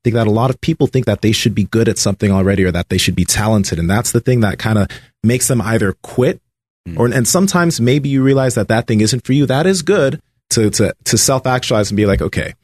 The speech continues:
Speaker 1: maybe me being five-foot-two, trying to play professional basketball, ah, maybe I should just do this as a hobby." Okay, maybe. But with a lot of things, you gotta give yourself the time and you gotta give yourself the patience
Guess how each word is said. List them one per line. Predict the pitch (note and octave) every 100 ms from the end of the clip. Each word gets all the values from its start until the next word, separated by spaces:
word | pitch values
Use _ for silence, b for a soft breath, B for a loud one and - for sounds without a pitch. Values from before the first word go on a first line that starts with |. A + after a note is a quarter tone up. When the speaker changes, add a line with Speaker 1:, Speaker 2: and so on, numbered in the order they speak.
| B B B -
Speaker 1:
maybe | C3+ F3 F3
me | D#3 C#3+
being | B2 A2+ A2
five-foot-two, | - F2 F2+ - E2 - D#2 D2+
trying | - F2 F#2 F2
to | - F2 D#2
play | - F#2 D2+ C#2+
professional | - - D#2+ - D2+
basketball, | C#2 C#2+ - C#2 C#2 -
ah, | - -
maybe | A2+ A#2+ A2+
I |
should | F2+ -
just | -
do | -
this | - -
as | -
a |
hobby." | E2 C2 - - _
Okay, | F2+ - - - _
maybe. | A#2 A2 - - B B _
But | C#3+ C3+ _
with | A2+
a | A2+
lot | A#2+ E3+
of | E3
things, | A2+ F#2+ F2 - - _ _
you | G2+
gotta | G#2+ B2+ G#2
give | G2
yourself | F2 - C#2+
the | -
time | - D#2 D#2 D#2 -
and | G2+ F#2
you |
gotta | G2+ G2+
give | F#2+ F#2+
yourself | F#2 - F2
the | E2
patience | - D#2 - C#2 -